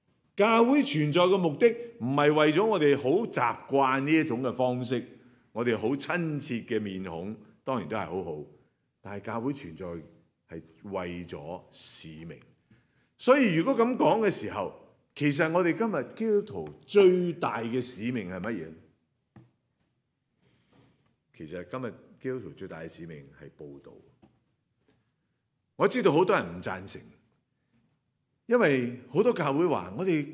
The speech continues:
教會最大嘅使命呢，我哋嘅使命宣言呢，係要像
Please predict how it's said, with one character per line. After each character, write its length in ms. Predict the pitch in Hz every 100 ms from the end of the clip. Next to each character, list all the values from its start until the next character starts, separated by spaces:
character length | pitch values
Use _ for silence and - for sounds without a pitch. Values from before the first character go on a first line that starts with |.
| -
教 200 | 170 170
會 140 | 180 208
最 240 | 180 165
大 160 | 151 123
嘅 380 | 127 139 127
使 360 | 120 - 117 135
命 200 | 139 107
呢， 200 | 131 127 - - _ -
我 100 | 139
哋 60 |
嘅 80 | 131
使 320 | 135 127 143
命 180 | 147 110
宣 300 | 110 156 151
言 160 | 92 76
呢， 180 | 107 107 - _ -
係 80 | 123
要 200 | 131 127 - - - _
像 680 | - 135 120 104 101 98 95